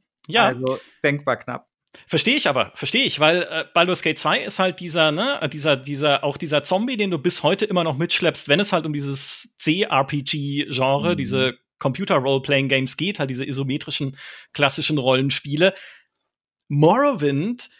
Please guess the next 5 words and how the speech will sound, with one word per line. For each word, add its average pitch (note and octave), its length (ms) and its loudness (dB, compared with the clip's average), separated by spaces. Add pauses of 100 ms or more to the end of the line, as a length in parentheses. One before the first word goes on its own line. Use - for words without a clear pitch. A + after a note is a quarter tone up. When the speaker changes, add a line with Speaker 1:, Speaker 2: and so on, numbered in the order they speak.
(140)
Speaker 1:
ist - 240 -2
dafür D#3+ 460 0
halt E3+ 300 0
einfach D#3+ 640 -2 (500)
damals, A3+ 1000 2